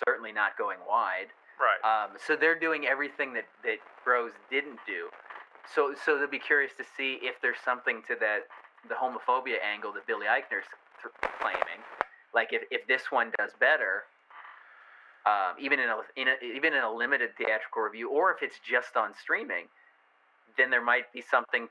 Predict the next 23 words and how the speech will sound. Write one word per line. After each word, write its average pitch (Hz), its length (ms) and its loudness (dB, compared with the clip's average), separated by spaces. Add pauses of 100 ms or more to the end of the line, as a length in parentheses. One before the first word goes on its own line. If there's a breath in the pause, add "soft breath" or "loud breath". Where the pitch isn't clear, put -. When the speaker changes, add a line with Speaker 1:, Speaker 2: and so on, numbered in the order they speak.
Speaker 1:
to 117 380 -4
Billy, 123 400 2
Billy 131 260 4
and, 113 140 -6
and 110 180 -2
the 107 60 -8
studio 120 340 -2
and 104 80 -4
Judd 107 160 2
Apatow 117 380 2
should - 100 -14
be 107 80 -6
like, 104 300 0
"Yeah, 104 160 0
we 101 80 -10
did 98 160 -12
this 82 160 -14
wrong." 82 180 -10 (220)
Speaker 2:
No, 151 80 2
I, 190 400 2
I, 190 80 0
Speaker 1:
You 131 80 0
know? 104 100 0